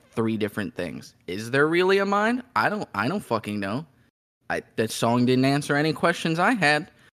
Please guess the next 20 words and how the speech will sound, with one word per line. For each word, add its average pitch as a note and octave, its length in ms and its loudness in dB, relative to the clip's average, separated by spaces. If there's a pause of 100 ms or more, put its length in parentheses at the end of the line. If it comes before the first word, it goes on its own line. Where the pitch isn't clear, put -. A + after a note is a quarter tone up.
(160)
but D3 220 4
it B2+ 180 -2
did, F3+ 380 2
it B2+ 140 -4
did D3 140 -2
sound E3 280 -2
like C3+ 260 0
a, G#2+ 200 0
um, F2+ 440 -2 (640)
like G#2+ 160 -4
a A2 80 0
zombie A2 460 0
show B2 320 0
intro, C3+ 540 -2 (200)
like A2 180 -4
a, E2 380 0
like, G#2 300 -4
you A2+ 140 -4
could A2+ 140 -6
just A2+ 180 -6